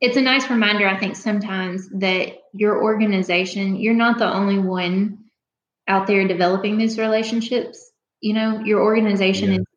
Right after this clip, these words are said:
Speaker 1: too. And sometimes it's because of the work that they've done, even before you're ever introduced,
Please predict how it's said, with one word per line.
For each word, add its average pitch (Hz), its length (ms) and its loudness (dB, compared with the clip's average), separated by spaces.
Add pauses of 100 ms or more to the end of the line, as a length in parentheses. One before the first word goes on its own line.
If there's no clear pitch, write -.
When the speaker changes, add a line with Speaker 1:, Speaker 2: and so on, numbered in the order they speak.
(120)
Speaker 1:
too. 180 300 2
And 196 140 0
sometimes 196 720 -2 (480)
it's 202 220 0
because 202 360 0
of 185 120 2
the 185 80 2
work 190 320 0
that 196 160 -4
they've 190 300 0
done, 185 560 0 (720)
even 226 340 4
before 202 380 0
you're 202 200 2
ever 196 240 0
introduced, 185 1000 0